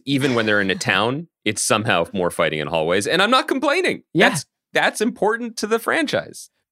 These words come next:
Speaker 2: I think, Chris, that, that, that point you just made is, uh, feels really fundamental to what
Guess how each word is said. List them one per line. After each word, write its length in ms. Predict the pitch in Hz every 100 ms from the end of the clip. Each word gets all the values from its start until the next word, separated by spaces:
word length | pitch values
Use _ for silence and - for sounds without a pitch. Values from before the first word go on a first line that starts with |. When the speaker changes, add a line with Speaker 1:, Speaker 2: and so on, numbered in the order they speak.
| _
Speaker 2:
I 120 | 233
think, 200 | 240 339
Chris, 220 | - 320 -
that, 140 | 190
that, 180 | 208 208
that 180 | 208 208
point 200 | 233 226
you 80 | 202
just 160 | 196
made 180 | 185 180
is, 240 | 175 - - _ _ _ _ _ _ _
uh, 60 | - - - _ _ 180
feels 320 | - 254 247 214
really 180 | 202
fundamental 760 | 190 190 165 156 165 156 156 - -
to 520 | 196 170 165 160 156
what 360 | 170 185 170